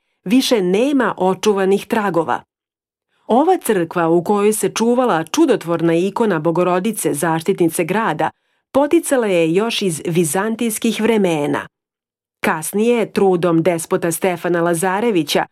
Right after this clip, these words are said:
glavna beogradska crkva je bila obnovljena i dograđena.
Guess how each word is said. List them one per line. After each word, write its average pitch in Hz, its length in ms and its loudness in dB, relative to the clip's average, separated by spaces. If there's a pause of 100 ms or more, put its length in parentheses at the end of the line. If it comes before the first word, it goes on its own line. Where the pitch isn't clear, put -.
(220)
glavna 269 460 2
beogradska 185 640 -2
crkva 240 440 -2
je 170 200 2
bila 185 360 2
obnovljena 240 800 2
i 269 140 2
dograđena. 160 840 -2